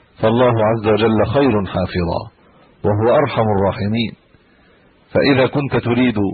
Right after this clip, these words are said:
حفظ نفسك من السوء فالجأ إلى الله عز وجل واعمل بطاعته، فإن ذلك يجعلك في حفظ الله سبحانه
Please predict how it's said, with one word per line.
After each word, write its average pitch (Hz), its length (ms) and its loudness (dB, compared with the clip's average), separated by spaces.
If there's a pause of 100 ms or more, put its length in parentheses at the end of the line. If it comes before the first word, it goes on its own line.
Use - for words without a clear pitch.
(220)
حفظ 117 300 -2
نفسك 117 600 -4 (400)
من 113 140 0
السوء 131 420 -2 (760)
فالجأ 139 260 2 (140)
إلى 117 80 4
الله 120 340 4
عز 113 220 2
وجل 117 520 2 (400)
واعمل 127 300 4 (120)
بطاعته، 117 500 0 (560)
فإن 120 280 0 (140)
ذلك 117 340 0 (1200)
يجعلك 120 640 2
في 113 80 -2 (160)
حفظ 120 120 0
الله 107 480 0 (380)
سبحانه 107 540 -2